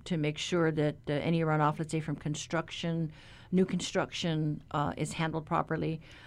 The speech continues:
Uh, we also saw last year with those rain bombs, <laughs> you know, the unusual flooding that we saw and the need for a discussion about capacity building in some of our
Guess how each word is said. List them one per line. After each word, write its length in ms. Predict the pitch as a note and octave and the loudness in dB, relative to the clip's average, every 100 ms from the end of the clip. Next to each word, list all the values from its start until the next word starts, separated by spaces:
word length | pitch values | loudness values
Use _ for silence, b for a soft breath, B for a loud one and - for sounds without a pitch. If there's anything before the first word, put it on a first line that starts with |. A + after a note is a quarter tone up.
| B B | B B
Uh, 320 | - D#3 C3 - E3 | -2 0 0 -2 -4
we 460 | D#3+ E3 E3 D#3+ - - - - - | 0 0 2 0 -4 -14 -20 -20 6
also 340 | F3+ F3+ F#3+ | 6 6 4
saw 560 | E3+ - E3+ D#3+ D#3+ D3+ - | 2 6 8 8 8 4 0
last 560 | D#3+ D#3+ D#3+ D#3 - | 2 6 6 4 -2
year 360 | F3 E3 D#3 D#3+ | 2 4 4 2
with 320 | D#3 E3 D#3+ | 0 -2 0
those 580 | E3+ D#3+ D#3 D3 - - b b b - | 0 2 0 -2 -8 -14 b b b -2
rain 360 | D3+ G3+ A#3 G3+ | 4 8 10 10
bombs, 600 | E3+ D3+ - G3 - - | 8 8 4 2 -2 2
<laughs> 20 | |
you 120 | G#3+ | 4
know, 120 | F#3 F3 | 6 6
the 120 | F3 | 6
unusual 420 | F3 F3+ F#3 F3 | 6 6 6 4
flooding 420 | E3+ G3 F#3 F3+ | 4 6 6 6
that 140 | E3+ F#3 | 2 0
we 100 | D#3+ | -4
saw 360 | - E3 D3 D3+ B B B B | 0 4 4 2 B B B B
and 340 | E3+ E3+ E3 - | 2 2 2 -2
the 360 | E3+ E3+ E3 D3+ | 0 4 4 6
need 320 | F3+ G3+ A3 | 6 6 4
for 140 | - | 4
a 40 | F3+ | 4
discussion 580 | E3+ - F3+ F3+ F3 E3 | 2 2 2 2 2 2
about 440 | D#3 D#3 D3+ D3+ - - B B B | 2 4 4 2 -2 -16 B B B
capacity 460 | - G3 G3 F3+ E3+ | 0 4 4 4 2
building 400 | D3+ B2+ B2+ D3+ - | 2 0 -4 -8 -6
in 120 | E3+ | -4
some 240 | D3+ D#3 D3+ | -2 -2 0
of 100 | D3 | 0
our 320 | D3+ D3+ C#3 | 0 0 -4